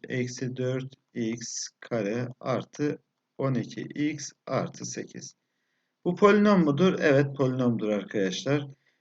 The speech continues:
Şartımız neydi? Şunların doğal sayı olmasıydı. Bakıyorum, bunların hepsi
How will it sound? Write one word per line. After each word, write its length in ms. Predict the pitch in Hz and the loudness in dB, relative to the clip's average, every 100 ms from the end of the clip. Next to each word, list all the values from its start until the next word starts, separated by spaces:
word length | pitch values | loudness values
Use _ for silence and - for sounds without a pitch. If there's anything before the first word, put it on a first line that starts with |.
| - | -6
Şartımız 640 | - 190 190 185 165 151 | 4 6 6 4 2 2
neydi? 340 | 156 147 127 160 | 4 4 4 0
Şunların 500 | - 160 156 143 135 | 0 0 2 2 4
doğal 240 | 135 131 | 6 6
sayı 240 | 131 123 | 4 2
olmasıydı. 540 | 117 107 104 110 110 123 | 2 2 -4 -4 -6 2
Bakıyorum, 640 | 147 135 123 104 107 131 | 2 2 0 0 0 -4
bunların 460 | 131 123 120 107 117 | -2 0 0 -2 -2
hepsi 580 | 127 127 - 135 147 | -4 -4 -2 0 0